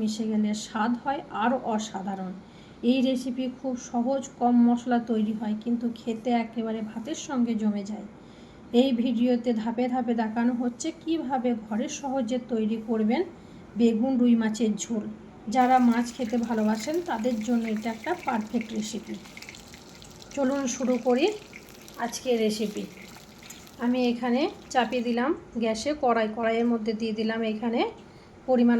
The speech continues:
মতন সর্ষের তেল। তেলটা যখন গরম হয়ে গেল, একটা একটা করে মাছ দিয়ে মাছগুলো আমি ভেজে একটা জায়গার মধ্যে রেখে দিয়েছি। ওই তেলের মধ্যেই আমি বেগুনটা ভালো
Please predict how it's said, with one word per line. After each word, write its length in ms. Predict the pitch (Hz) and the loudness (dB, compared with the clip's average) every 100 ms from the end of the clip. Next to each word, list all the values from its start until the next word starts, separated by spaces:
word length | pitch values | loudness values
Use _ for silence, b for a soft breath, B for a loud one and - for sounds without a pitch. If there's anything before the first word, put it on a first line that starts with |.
| 226 | 2
মতন 240 | 214 220 214 | 0 0 0
সর্ষের 440 | - 220 - 233 214 | 0 -4 -2 -4 0
তেল। 160 | 254 339 359 | 0 0 0
তেলটা 280 | 254 226 214 220 | -2 0 0 0
যখন 180 | 226 226 214 | 0 0 2
গরম 200 | 208 226 | 2 2
হয়ে 160 | 247 240 240 | 0 0 2
গেল, 120 | 269 427 453 233 | 2 0 -2 -4
একটা 180 | - 226 | -4 -6
একটা 200 | 214 - 214 | -6 -4 -4
করে 140 | 214 220 | -2 2
মাছ 280 | 214 208 220 - | 2 2 -4 -4
দিয়ে 180 | 233 285 392 | -2 0 0
মাছগুলো 360 | 269 208 214 214 214 | 0 -2 0 2 4
আমি 100 | 208 202 | 2 0
ভেজে 360 | - 220 - 294 453 - - - - 233 | -4 -4 0 0 -2 -6 -14 -14 -10 -8
একটা 160 | 220 226 220 | -2 -2 0
জায়গার 300 | 220 214 214 | 0 0 0
মধ্যে 200 | 220 214 302 | 0 2 2
রেখে 200 | 254 - 214 | 2 0 -2
দিয়েছি। 300 | 208 202 - 214 - B B B 247 | -2 -4 -6 -6 -8 B B B 2
ওই 80 | 262 - | 2 2
তেলের 280 | 262 247 247 | 2 4 4
মধ্যেই 420 | 240 233 214 254 247 | 2 2 2 2 4
আমি 140 | 240 311 427 - - | 4 2 0 -8 -2
বেগুনটা 500 | 233 220 233 220 214 349 - - - 240 | 2 2 2 0 0 0 -2 -16 -12 -2
ভালো 200 | 240 226 | 2 2